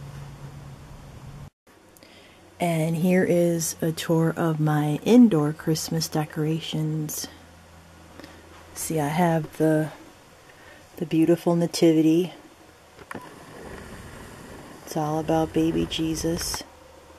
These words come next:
right there. This nativity is actually vintage. I love it.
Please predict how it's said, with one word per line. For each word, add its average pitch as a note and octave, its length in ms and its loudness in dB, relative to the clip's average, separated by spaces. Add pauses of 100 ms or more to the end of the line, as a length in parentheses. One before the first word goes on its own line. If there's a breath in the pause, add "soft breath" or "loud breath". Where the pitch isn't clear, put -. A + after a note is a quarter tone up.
(400)
right D#3 180 -12 (120)
there. F#3+ 500 0 (2000 loud breath)
This - 280 6
nativity F#3 640 6
is D#3+ 160 6
actually E3 600 6
vintage. D#3 720 0 (4000)
I D#3+ 100 -2
love D#3+ 340 0
it. - 180 0